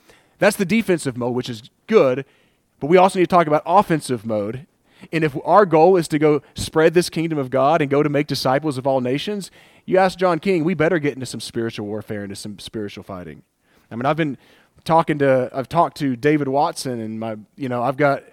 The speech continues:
a lot lately, or not a lot lately, but several times lately. And, and his thing is, is, "Man, if you wanna go make disciples, you better have a prayer team of thousands." <laughs>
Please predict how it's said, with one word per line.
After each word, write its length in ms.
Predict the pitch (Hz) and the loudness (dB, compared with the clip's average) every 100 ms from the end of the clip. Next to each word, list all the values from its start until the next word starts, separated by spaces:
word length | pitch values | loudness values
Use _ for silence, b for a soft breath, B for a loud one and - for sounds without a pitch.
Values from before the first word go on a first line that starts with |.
| - | -14
a 140 | 113 | -12
lot 360 | 101 139 170 - | -4 2 2 2
lately, 360 | 135 120 127 | -2 -2 -4
or 100 | 131 | -2
not 140 | 180 131 | 0 0
a 20 | |
lot 180 | 101 62 | -2 -8
lately, 220 | 90 110 | -10 -10
but 140 | 117 | -10
several 300 | - 151 135 | -4 -4 -2
times 340 | 127 135 139 120 | -6 -8 -8 -6
lately. 300 | 120 117 113 | -8 -6 -10
And, 140 | 107 b b b b - | -10 b b b b -10
and 120 | 120 | -2
his 180 | 170 - | -2 0
thing 240 | 175 185 | 0 2
is, 200 | 170 170 | 2 2
is, 100 | 131 | 0
"Man, 240 | 143 170 156 | -2 -2 -2
if 120 | 143 | -4
you 120 | 190 | -2
wanna 140 | 233 | -2
go 160 | 170 175 | 0 0
make 140 | 175 | 0
disciples, 560 | 165 143 160 170 180 135 | -2 -2 -2 0 -2 -4
you 80 | 190 | 0
better 200 | 180 127 | 0 0
have 200 | 139 120 | -2 -6
a 80 | 110 | -8
prayer 300 | - 135 143 | -6 -4 -4
team 240 | 151 131 | -6 -8
of 120 | 107 | -8
thousands." 680 | - 101 110 98 64 67 - | -10 -12 -12 -14 -18 -16 -14
<laughs> 40 | - | -14